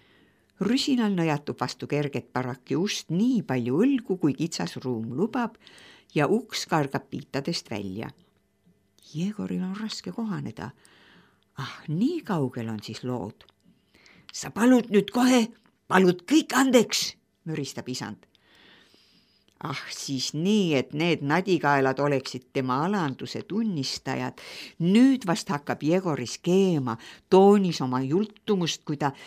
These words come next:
rõhuga vastab: "Midagi ei palu ma andeks, mul ei ole kelleltki midagi andeks paluda."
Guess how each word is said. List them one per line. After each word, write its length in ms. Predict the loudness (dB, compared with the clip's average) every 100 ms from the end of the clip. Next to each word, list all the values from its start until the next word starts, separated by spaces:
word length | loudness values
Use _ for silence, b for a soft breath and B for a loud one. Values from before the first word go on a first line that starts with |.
| B
rõhuga 540 | -6 2 4 4 0 4
vastab: 460 | 2 2 -4 -8 -8 B B B B B -10
"Midagi 800 | -2 4 4 6 6 6 4 2
ei 140 | 0
palu 320 | 4 4 4 2
ma 200 | 4 4
andeks, 560 | 2 2 -2 -2 -6
mul 320 | 0 2 4
ei 160 | 4 4
ole 200 | 2 -2
kelleltki 720 | -2 0 2 2 0 -2 -2
midagi 440 | -2 0 -2 -2 0
andeks 460 | 0 0 -6 -8
paluda." 500 | -4 -4 -4 -4 -6